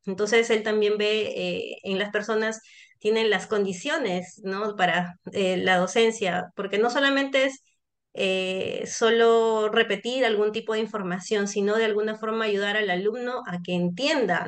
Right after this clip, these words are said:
las cosas, ¿no? Como tú dijiste, es, es un acompañamiento, entonces hay que tener la paciencia,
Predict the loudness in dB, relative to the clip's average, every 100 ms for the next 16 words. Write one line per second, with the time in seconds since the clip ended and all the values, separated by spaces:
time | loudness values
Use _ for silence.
0 | -6 -8 -4 0 2 0 -8 -6 -6 -2
1 | -2 0 0 0 -2 0 -2 -2 -16 -6
2 | -2 2 2 4 2 2 2 2 2 0
3 | -2 -8 -16 _ -10 -2 2 2 0 0
4 | 2 0 0 0 0 -2 -4 -2 0 -2
5 | -4 -4 -4